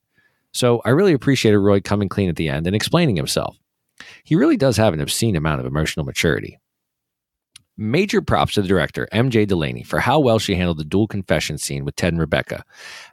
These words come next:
It isn't clunky and it isn't over the top. It's really, really powerful. And while it shows two completely different lowest points in a person's life moments, you truly feel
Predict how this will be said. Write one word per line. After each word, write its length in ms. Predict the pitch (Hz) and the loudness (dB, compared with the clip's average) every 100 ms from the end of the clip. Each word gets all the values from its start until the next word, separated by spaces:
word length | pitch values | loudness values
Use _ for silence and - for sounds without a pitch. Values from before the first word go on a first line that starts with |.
| - | -12
It 120 | 76 92 | -4 0
isn't 220 | 117 170 | 0 0
clunky 440 | - 110 - 71 | 0 0 0 -2
and 240 | 82 92 82 | 0 0 0
it 100 | 117 | 0
isn't 180 | 135 | 2
over 140 | 92 80 | 0 -2
the 80 | 71 | -2
top. 280 | 143 - - _ _ _ _ - | -2 -2 -6 _ _ _ _ -10
It's 220 | - - | -8 -8
really, 420 | - 90 139 127 | -6 0 2 4
really 240 | 117 104 87 | 4 2 0
powerful. 600 | - 82 71 - - - _ _ - - | 0 0 0 -4 -8 -10 _ _ -16 -2
And 80 | 110 | 2
while 120 | 113 | 4
it 80 | 113 | 2
shows 280 | 147 143 | 2 2
two 220 | - - - | 2 0 0
completely 600 | 113 98 - 147 147 123 | -2 -4 -2 0 0 0
different 420 | 120 123 117 90 | 0 0 -2 -2
lowest 440 | 82 98 123 - | 0 4 4 2
points 260 | - 110 - | 0 0 0
in 60 | |
a 40 | 90 | -4
person's 400 | - 98 82 78 | -2 -4 -4 -2
life 300 | 127 107 - | 0 0 2
moments, 440 | 131 95 69 - - _ _ | 0 0 -2 -6 -14 _ _
you 140 | 117 | 0
truly 500 | 117 - - 175 147 | 0 -2 0 2 2
feel 460 | 113 - 147 85 73 | -2 -2 0 0 -2